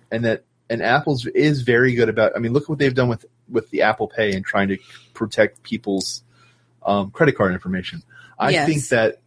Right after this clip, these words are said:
Speaker 1: you know, for all the, you know, anti whatever, comp-, the big, the big companies like the Apples, like the Googles, have so much vested interest in goodwill, um,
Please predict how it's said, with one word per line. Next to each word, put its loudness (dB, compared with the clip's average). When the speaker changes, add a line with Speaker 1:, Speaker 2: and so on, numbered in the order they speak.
Speaker 1:
you -2
know, -2
for 0
all 2
the, -2
you -6
know, -6
anti 2
whatever, 2
comp-, -2
the 2
big, 0
the 2
big 0
companies -8
like 0
the -2
Apples, -2
like -2
the 0
Googles, -2
have 2
so 2
much 0
vested 0
interest 0
in -2
goodwill, 2
um, 2